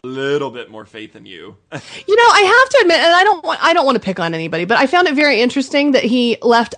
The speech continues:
Speaker 2: us a review.
Speaker 1: And me
Speaker 2: And
Speaker 1: a
Speaker 2: he
Speaker 1: review.
Speaker 2: left, and he left you a review, but he never left me a review. And he, you know,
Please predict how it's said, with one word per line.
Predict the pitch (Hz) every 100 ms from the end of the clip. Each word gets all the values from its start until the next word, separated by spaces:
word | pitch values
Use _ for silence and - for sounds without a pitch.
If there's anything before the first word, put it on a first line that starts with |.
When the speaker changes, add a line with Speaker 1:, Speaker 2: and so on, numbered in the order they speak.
| -
Speaker 2:
us | 311 302 277
a |
review. | 202 175 170 95 - - _ -
Speaker 1:
And | 117
me | 123 190 131
Speaker 2:
And | 240
Speaker 1:
a | 220
Speaker 2:
he |
Speaker 1:
review. | 226 233 190
Speaker 2:
left, | 202 _ _ _
and | 269 269
he | -
left | 277 247 240
you | 226 311 381 370
a | 214
review, | 196 180 165 92 98
but | 233
he | 233
never | 320 330
left | 330 330 311
me | 339 339
a |
review. | 202 175 170 73 127 -
And | 240 240
he, | 277 -
you | 302
know, | 202 190